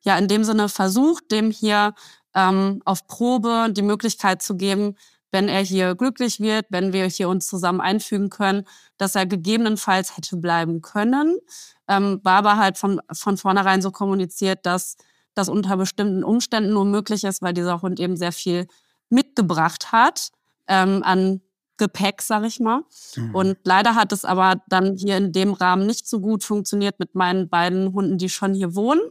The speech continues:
Speaker 1: ähm, und wo ich natürlich für deren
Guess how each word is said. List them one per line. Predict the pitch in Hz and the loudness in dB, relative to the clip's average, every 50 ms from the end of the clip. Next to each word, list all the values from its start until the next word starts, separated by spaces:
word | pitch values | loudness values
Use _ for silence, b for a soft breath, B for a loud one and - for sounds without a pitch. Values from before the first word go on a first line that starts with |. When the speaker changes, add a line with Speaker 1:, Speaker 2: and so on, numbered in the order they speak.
| - B B B B B B B B B B - | -8 B B B B B B B B B B 0
Speaker 1:
ähm, | 196 202 202 208 208 196 | 2 2 2 2 2 2
und | - 202 190 165 | 0 0 0 0
wo | 196 202 | -2 -2
ich | 202 - | -2 0
natürlich | 214 185 185 - 233 208 214 196 - | -2 -2 -2 0 -2 -2 -2 -2 -2
für | - 196 | -4 -4
deren | 175 160 196 202 220 208 - 226 226 226 226 220 220 | -2 0 0 0 0 0 0 2 2 2 0 -2 -4